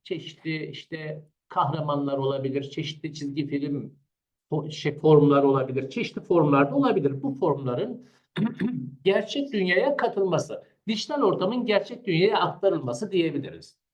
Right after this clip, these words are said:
Artırılmış gerçeklik sanal nesnelerin gerçek dünyaya eklenerek görüntülendiği bir teknolojidir.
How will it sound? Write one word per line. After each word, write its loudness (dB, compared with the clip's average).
Artırılmış 4
gerçeklik 2
sanal 2
nesnelerin 0
gerçek -2
dünyaya 4
eklenerek 0
görüntülendiği 0
bir -12
teknolojidir. -6